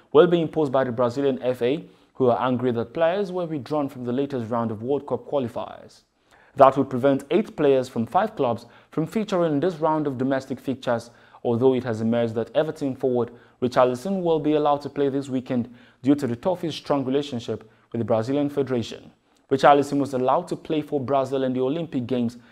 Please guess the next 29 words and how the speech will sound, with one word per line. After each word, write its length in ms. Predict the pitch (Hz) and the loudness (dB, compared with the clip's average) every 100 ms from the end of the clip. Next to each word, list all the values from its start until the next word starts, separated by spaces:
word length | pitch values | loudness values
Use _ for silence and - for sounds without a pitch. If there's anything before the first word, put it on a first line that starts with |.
| - - | -8 0
in 140 | 123 | 4
Beijing 400 | 123 120 127 123 | 4 4 2 0
earlier 240 | 117 117 | 0 0
this 180 | 110 117 | -2 -4
summer. 380 | - 123 139 175 - - _ | -4 -4 -4 -8 -14 -20 _
Liverpool 400 | 165 202 196 190 | 0 2 2 -2
trio 400 | 175 - 165 196 | -2 2 4 4
Alisson 420 | 160 143 139 127 | 4 2 2 -2
Becker, 360 | 123 135 - 127 | 0 -2 -2 -6
Fabinho 520 | - 117 127 123 123 | -6 -2 0 2 2
and 100 | 117 | 0
Roberto 340 | 113 123 120 120 | -2 -2 -2 -4
Firmino 500 | 117 123 139 196 - - - | -2 0 0 -2 -8 -20 -8
are 100 | 107 | -2
all 200 | 107 123 | 2 2
impacted 600 | 117 117 120 - 120 107 - _ - | 0 -4 -6 -4 -6 -6 -12 _ 0
and 100 | 143 | 4
will 120 | 185 | 6
be 100 | 175 | 4
ruled 260 | 160 160 | 2 4
out 300 | 156 147 143 - | 6 6 2 0
of 220 | 175 175 | 0 2
the 80 | 151 | 0
Reds' 380 | 139 147 139 - | 4 6 4 0
trip 220 | 147 139 | -4 -2
to 80 | 135 | -2
Leeds 280 | 127 127 123 | 0 0 -2
on 100 | 117 | -4
Sunday. 480 | - 156 113 - | -2 -4 -4 -10